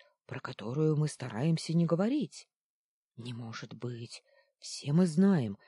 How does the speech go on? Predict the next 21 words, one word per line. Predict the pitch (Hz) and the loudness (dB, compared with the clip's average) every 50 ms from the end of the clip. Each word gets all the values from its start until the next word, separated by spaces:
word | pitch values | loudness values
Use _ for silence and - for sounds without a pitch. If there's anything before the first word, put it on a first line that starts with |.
| _ _ _ | _ _ _
что | - - - - 110 113 | -18 -18 -10 -6 -6 -4
она | 120 123 117 110 127 165 165 | -2 -2 -2 0 2 2 2
исчезла | 151 - - - 131 156 180 156 147 147 - | 0 0 -2 -2 0 0 0 0 -2 -4 -4
в | - | -6
ту | - - 131 120 | -6 -6 -4 -2
ночь, | 113 123 175 208 - - - _ _ _ _ _ | 0 2 2 2 2 0 -6 _ _ _ _ _
как | - 120 120 - 143 | -10 -10 -6 -2 -2
и | 143 | -2
другие | - 135 139 127 117 139 196 254 262 | 0 -2 -4 -2 0 0 2 2 4
нерождённые | 254 254 254 240 240 240 208 180 170 190 214 190 156 143 135 139 160 165 | 4 4 4 4 4 2 0 0 2 2 4 4 4 4 2 2 0 0
дети. | 143 143 175 160 123 - - - - - - _ _ _ _ _ _ _ _ _ _ _ _ _ _ _ _ _ - | -2 -2 -2 -4 -4 -6 -10 -14 -14 -14 -16 _ _ _ _ _ _ _ _ _ _ _ _ _ _ _ _ _ -6
А | 127 123 | -6 -4
вдруг | 117 127 113 127 147 214 277 - - | -4 -4 0 4 4 4 4 2 2
нет? | 180 143 120 120 165 208 - - _ _ _ _ _ _ _ | 0 0 2 2 -2 -2 -4 -8 _ _ _ _ _ _ _
Но | - 117 120 107 - _ | -10 -10 -10 -10 -12 _
как? | - 202 262 - 208 - - - _ _ _ _ _ _ _ - | -6 -4 -4 -4 -4 -8 -8 -12 _ _ _ _ _ _ _ -4
А | - 123 117 | -2 -2 -2
может? | 117 123 147 160 151 139 175 170 - - - _ _ _ _ _ _ _ _ _ _ _ _ _ _ _ _ _ _ _ _ _ _ _ _ _ - | 0 0 2 2 4 4 4 4 2 0 -8 _ _ _ _ _ _ _ _ _ _ _ _ _ _ _ _ _ _ _ _ _ _ _ _ _ -4
Ну, | 170 175 180 165 147 147 147 143 160 165 | 0 4 4 6 4 4 2 2 0 0
держись, | 156 185 214 220 - - - 120 120 120 113 117 123 127 123 123 - - - - _ _ _ _ _ _ _ _ _ _ _ - | 2 2 2 2 2 0 -4 -4 -4 -2 -2 -2 -2 -2 -2 -2 -4 -6 -10 -16 _ _ _ _ _ _ _ _ _ _ _ -4
пряча | 127 120 123 117 110 - - - - | -2 0 0 0 -2 -4 -6 -8 -8